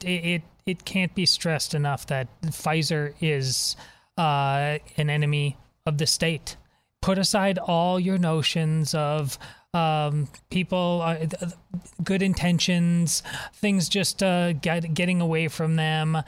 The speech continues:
Th-, this isn't a health care organization. It, it just isn't. And these, these magic pills that they're selling are no different than the crack on the corner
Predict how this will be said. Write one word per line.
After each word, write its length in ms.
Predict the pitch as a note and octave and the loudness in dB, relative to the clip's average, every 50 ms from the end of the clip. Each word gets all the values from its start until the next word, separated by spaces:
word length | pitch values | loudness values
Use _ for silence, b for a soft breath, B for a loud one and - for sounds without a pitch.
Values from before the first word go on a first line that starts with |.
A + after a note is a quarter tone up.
| B B B B _ | B B B B _
Th-, 160 | G3 G3+ G3+ | -2 -2 0
this 180 | F#3+ G#3 - - | 0 -2 0 2
isn't 220 | A3+ G3 G#3+ A3+ | 2 2 2 2
a 140 | A3+ A3 G3+ | 2 2 2
health 360 | D3+ F#3+ G3 F#3+ - - - - - _ _ _ _ _ _ _ | 2 2 0 0 -2 -8 -16 -18 -20 _ _ _ _ _ _ _
care 300 | - E3+ D3+ C3+ - - - - | -4 -2 -2 -2 -6 -8 -6 -4
organization. 760 | F3+ D#3+ D3 D3+ D3 C#3+ C3 D3 C#3+ C#3 - - D#3 B2+ A#2+ - - _ _ _ _ _ | -4 -2 0 0 0 0 0 0 0 -2 -2 -2 -4 -4 -6 -10 -14 _ _ _ _ _
It, 160 | F3+ - - - | -4 -4 -2 -2
it 120 | G3+ F#3 - | -4 -2 0
just 300 | - F3+ F3+ - - F#3 | 0 0 0 -2 0 0
isn't. 480 | F3+ E3+ - E3+ C3 A2+ - - - - _ _ _ _ _ _ _ _ _ _ _ _ _ _ _ _ _ _ _ | 0 2 2 0 -2 -4 -8 -10 -12 -12 _ _ _ _ _ _ _ _ _ _ _ _ _ _ _ _ _ _ _
And 440 | - F3 E3+ E3 E3 D#3+ D#3+ E3 E3 | 0 0 2 2 2 0 0 0 0
these, 280 | - D#3+ F#3 F#3 E3+ D#3 D#3+ F3+ - | 0 0 2 2 2 2 0 0 0
these 240 | - E3 F#3+ E3+ D3+ | 0 0 2 2 2
magic 400 | D#3+ D#3+ E3 F3+ F3 G#3 F#3+ - | 2 2 2 2 0 -2 -4 -2
pills 580 | - F#3+ F#3+ F3+ F3+ F3+ F3+ F#3 F3 - - - B B B B B - | 0 2 2 2 2 2 0 0 -2 -2 -4 -6 B B B B B -2
that 200 | D3+ F3 E3+ E3 | 0 0 0 0
they're 140 | F#3+ F3 | 0 0
selling 340 | - - F#3+ F3 E3+ F3 E3+ | 0 0 0 2 2 2 2
are 120 | D#3+ D3 C#3+ | 2 0 0
no 160 | C#3+ D#3 E3 | 0 0 0
different 340 | D#3 E3+ - - G3 E3 - | 0 -2 -2 -2 -4 -2 -2
than 120 | E3 D3 | -2 -2
the 60 | C#3 | -2
crack 400 | - - - E3+ D#3 D#3 D#3 - | -4 -2 -2 0 0 0 0 0
on 140 | E3+ E3 E3 | 0 0 0
the 60 | E3 | 0
corner 500 | - - - E3 D3+ C#3 C#3 C3 B2 - | -2 -2 -2 0 0 0 0 -2 -4 -6